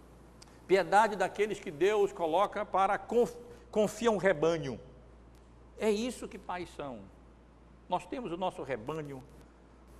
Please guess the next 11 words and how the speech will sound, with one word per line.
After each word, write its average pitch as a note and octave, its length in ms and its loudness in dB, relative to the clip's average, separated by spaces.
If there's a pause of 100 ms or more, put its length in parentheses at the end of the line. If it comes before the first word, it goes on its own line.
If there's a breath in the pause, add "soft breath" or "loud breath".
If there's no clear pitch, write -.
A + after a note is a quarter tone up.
(180)
O, E3 80 -4
os - 540 -4
filhos A#3 360 -4
dos E3 220 -8
irmãos D#3+ 380 -4
e D3+ 40 -4
irmãs D#3 380 -6
são F#3+ 240 -6
o E3 160 -8 (160)
campo G#3+ 280 -4
missionário E3 720 -6